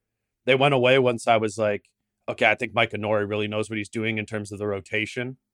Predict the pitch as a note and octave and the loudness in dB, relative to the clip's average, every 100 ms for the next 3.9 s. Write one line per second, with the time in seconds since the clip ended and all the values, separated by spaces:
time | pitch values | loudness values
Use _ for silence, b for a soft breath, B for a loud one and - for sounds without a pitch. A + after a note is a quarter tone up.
0 | _ _ _ _ - G#2+ G2+ F#2+ F#2 _ | _ _ _ _ -4 -2 -2 -6 -14 _
1 | _ _ - B2 C#3+ C#3 A#2 - A#2+ A#2 | _ _ -4 -2 2 2 2 2 4 4
2 | A#2 _ _ _ _ _ - D#3 D#3+ D3 | 2 _ _ _ _ _ -4 2 4 2
3 | - E3 F3 E3 C3+ - B2 A#2+ C3+ | 2 4 4 4 0 2 2 4 4